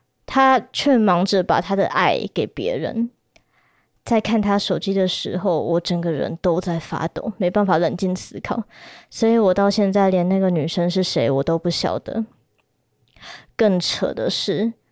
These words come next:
他的身边明明一堆人都知道真相，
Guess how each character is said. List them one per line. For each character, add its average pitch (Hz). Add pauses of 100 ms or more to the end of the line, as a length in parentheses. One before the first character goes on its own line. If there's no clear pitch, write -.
(120)
他 220
的 202
身 190
边 190
明 190
明 180
一 -
堆 185
人 160
都 165
知 -
道 147
真 -
相， -